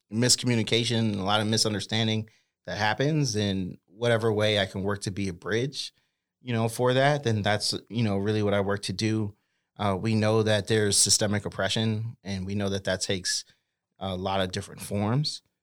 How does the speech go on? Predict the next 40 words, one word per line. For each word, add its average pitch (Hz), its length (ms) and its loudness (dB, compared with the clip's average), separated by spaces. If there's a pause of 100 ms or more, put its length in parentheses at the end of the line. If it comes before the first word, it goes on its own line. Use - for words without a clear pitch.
(120)
So 104 640 0 (240)
any 127 220 4
work 110 280 0
to 113 80 -6
kinda 101 260 0
dismantle 101 540 0
that 95 240 -2
too 135 340 -4 (400)
is 101 240 -2
work 104 240 0
that 95 340 0
I, - 40 -10
I - 20 -8
wanna 98 220 0
help 107 180 -2
people 110 360 -6
get - 220 -6
to. 92 300 -4 (480)
But 104 360 -2 (120)
a 98 100 -12
lot 110 260 4
of 101 100 0
that 104 180 0
work 101 240 -4
requires, 92 680 -4 (160)
like, - 260 -20 (600)
trust - 500 2
and 98 160 -4
faith 117 320 2
and 110 80 0
belief 101 460 -4
that, 95 320 0 (440)
you 139 80 0
know, - 140 4
the 113 120 0
people 131 260 2
that 120 200 4
you're 117 100 0
working 120 360 2
with 123 260 0